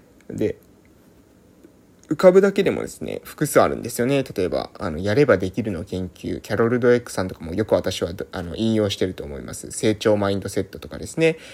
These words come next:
あと、えー、アダム・グラントさんのギブアンドテイクとか、うーん、他もですね、えっと、お金の本も結構面白い本が多いですよね。えー、ロバート清崎さんの、まあ、定番ですけれども、金持ち父さん、貧乏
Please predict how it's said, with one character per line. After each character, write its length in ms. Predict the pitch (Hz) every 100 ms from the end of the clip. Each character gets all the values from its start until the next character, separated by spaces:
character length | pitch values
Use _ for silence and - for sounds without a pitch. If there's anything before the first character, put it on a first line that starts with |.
| - -
あ 140 | 117
と、 340 | - 131 101 -
え 180 | 82
ー、 60 | -
ア 60 | 110
ダ 120 | 120
ム・ 120 | 123
グ 80 | 123
ラ 100 | 120
ン 60 |
ト 100 | 104
さ 160 | 101 120
ん 80 | 131
の 160 | 165
ギ 180 | 120 117
ブ 160 | 117 110
ア 80 | 107
ン 80 |
ド 120 | 98 95
テ 140 | -
イ 120 | 67
ク 300 | - - - - -
と 120 | 92
か、 280 | - 80 - - 180
う 20 |
ー 40 | 123
ん、 960 | 110 104 104 101 101 101 101 101 98 - - - _
他 260 | - 156 156
も 140 | 156
で 100 | 107
す 140 | -
ね、 260 | 117 113 64 -
え 140 | 76
っ 40 | 69
と、 160 | -
お 560 | 71 65 58 52 - -
金 300 | 180 202 233
の 120 | 233
本 300 | 240 254 220
も 200 | 120 95
結 160 | - 127
構 60 | 82
面 120 | 107
白 160 | 123
い 20 | 110
本 140 | 82
が 80 | 67
多 100 | 87
い 40 |
で 100 | -
す 100 | -
よ 60 | 104
ね。 240 | 190 175
え 420 | - 78 73 64 62
ー、 40 |
ロ 80 | 104
バ 140 | 107
ー 40 | 90
ト 100 | 98
清 200 | - 90
崎 220 | 98 98
さ 100 | 123
ん 40 | 131
の、 60 |
ま 120 | 107
あ、 20 | 90
定 200 | 135 117
番 180 | 107
で 80 | 120
す 100 | 127
け 60 | 120
れ 60 |
ど 100 | 110
も、 220 | 139 170 131
金 180 | 101
持 140 | 101 98
ち 120 | -
父 200 | 104 95
さ 160 | 95 -
ん、 80 |
貧 260 | 98 101 95
乏 260 | 90 90